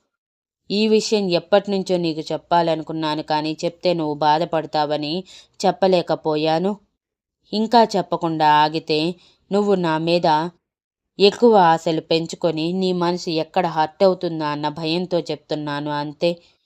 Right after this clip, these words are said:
స్పందు, అర్థం చేసుకుంటావని అనుకుంటున్నాను" అని అన్నాడు సీరియస్గా మొహం పెట్టి. ఒక నిమిషం సైలెంట్ అయిన స్పందన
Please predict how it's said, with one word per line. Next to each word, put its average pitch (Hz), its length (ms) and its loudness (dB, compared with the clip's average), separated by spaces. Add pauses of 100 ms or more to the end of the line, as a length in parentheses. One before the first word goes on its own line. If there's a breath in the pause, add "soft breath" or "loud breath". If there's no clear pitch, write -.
(320 soft breath)
స్పందు, 185 460 0
అర్థం 170 540 4
చేసుకుంటావని 156 760 -2
అనుకుంటున్నాను" 151 840 -6 (400)
అని 185 220 4
అన్నాడు 170 540 0
సీరియస్గా 170 800 -2
మొహం 147 320 -6
పెట్టి. 151 380 -6 (2250)
ఒక 196 200 4
నిమిషం 208 440 0
సైలెంట్ 175 500 0
అయిన 156 240 -2
స్పందన 156 500 -4